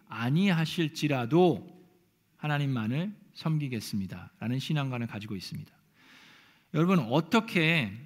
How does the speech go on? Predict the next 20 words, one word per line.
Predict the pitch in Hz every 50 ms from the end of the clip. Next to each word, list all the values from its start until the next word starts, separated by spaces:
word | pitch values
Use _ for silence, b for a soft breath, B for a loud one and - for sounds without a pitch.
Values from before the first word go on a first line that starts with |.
| 190 - _ _ _ _ _ _ _ _
그들은 | - - 180 170 185 180 190 190 185 180 160 - - - - -
젊은 | - - 147 147 160 180 190 185
나이에도 | 170 151 147 147 147 147 147 147 160 160
그런 | 160 - 160 170 175 170 160 139 - - - -
신앙관을 | 156 - - 185 180 175 170 165 156 151 147 151
가질 | 147 - 139 139 139 131
수 | - -
있었습니까? | 131 110 - 131 113 - - 117 101 92 - - 117 107 101 98 - _ _ _ _ _ _ _ _ _ _ _ b b b b b b b b b b b b b b b b b b b b _ _ _ _ _ _
절대 | - - 165 180 190 180 - 226 214 214
진리에 | - - - 175 180 196 202 208 208 202 196
대한 | 175 151 131 135 135 135 127 117 120
이 | 135
바벨론의 | 143 - - 143 156 175 208 208 202 202 196 196 202 190 160
여러 | 139 147 190 240 247
가지 | 226 226 208 190
학문들을 | 208 208 254 254 247 240 226 196 214 208 208 202 165
연구하고 | 147 147 170 190 190 202 190 185 175 165
공부했어요. | - 170 180 185 196 196 190 185 - - 175 151 139 135 113 95 107 - - _ _
그럼에도 | - - 160 185 185 185 180 185 170
불구하고 | 143 160 156 156 165 156 151 156 160 226 226 160 113 B